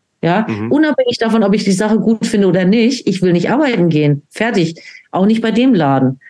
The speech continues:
Speaker 1: Ich find Arbeiten gehen einfach eine Unverschämtheit. So. Ähm, that being said,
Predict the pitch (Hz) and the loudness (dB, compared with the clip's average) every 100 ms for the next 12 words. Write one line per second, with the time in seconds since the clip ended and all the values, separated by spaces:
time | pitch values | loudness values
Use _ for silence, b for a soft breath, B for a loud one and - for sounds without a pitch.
0 | B B _ - - - 226 233 165 214 | B B _ -18 -8 -2 -2 -2 -2 0
1 | 240 226 240 208 190 214 220 240 208 - | 0 2 2 0 0 2 2 2 0 0
2 | 143 139 131 117 - B B B _ - | 0 0 -2 -4 -10 B B B _ -4
3 | 165 143 143 B B _ _ 202 196 196 | -2 -2 -4 B B _ _ -2 2 2
4 | 196 190 190 190 _ - 120 185 220 294 | 4 2 0 -6 _ -10 -2 0 0 -2
5 | - 262 226 196 202 202 220 | -2 0 0 0 0 -2 -4